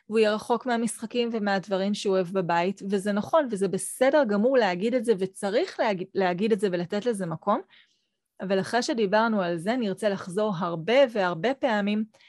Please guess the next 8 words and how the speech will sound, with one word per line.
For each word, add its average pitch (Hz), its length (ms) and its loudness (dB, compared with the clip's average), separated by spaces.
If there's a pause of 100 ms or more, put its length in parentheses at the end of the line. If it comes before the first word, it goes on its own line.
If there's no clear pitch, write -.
(360)
דווקא 269 520 2
על 196 200 2
ההקשר 196 720 0
המשמח 220 1120 0 (360)
בסיטואציה. 208 920 -4
זה, 208 300 -4 (300)
זה 233 180 -2
משמח 247 920 -2